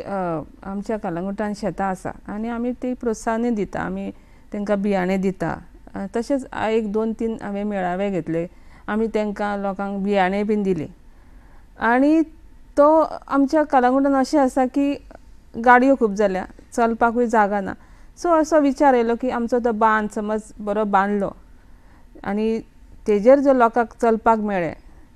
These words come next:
आनी त्या हितून शेतांय जालीं जाल्यार एक वेगळ्या तरेचो लूक आमच्या कलंगुटाक मेळटलो, लोकांक चलपाकची सुविधा जातली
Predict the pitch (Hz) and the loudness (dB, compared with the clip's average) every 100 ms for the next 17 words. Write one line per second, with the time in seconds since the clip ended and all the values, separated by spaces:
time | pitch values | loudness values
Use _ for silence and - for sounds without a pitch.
0 | - - - 214 240 240 - - - 226 | -20 -14 -6 -4 -4 -6 -18 -14 0 4
1 | 226 262 320 - 220 - 277 285 302 - | 6 6 6 0 -4 0 0 4 4 6
2 | 240 285 240 160 - - - - - - | 6 6 4 2 -4 -16 -20 -20 -20 -16
3 | - 254 285 311 - 285 262 269 269 285 | -4 2 4 4 2 2 4 4 6 6
4 | 285 269 240 233 247 226 240 - - 208 | 6 6 4 4 2 2 -2 -4 -10 -10
5 | 208 220 208 180 190 202 202 - - - | -6 -6 -4 -6 -6 -8 -10 -16 -20 -14
6 | - 208 196 190 175 185 196 190 185 196 | -4 -4 -2 -6 -6 -4 -4 -4 -4 -6
7 | 196 196 180 180 196 202 - 233 220 214 | -8 -6 -6 -6 -8 -8 -10 -8 -6 -6
8 | 185 180 190 196 185 202 | -4 -2 -2 -4 -6 -8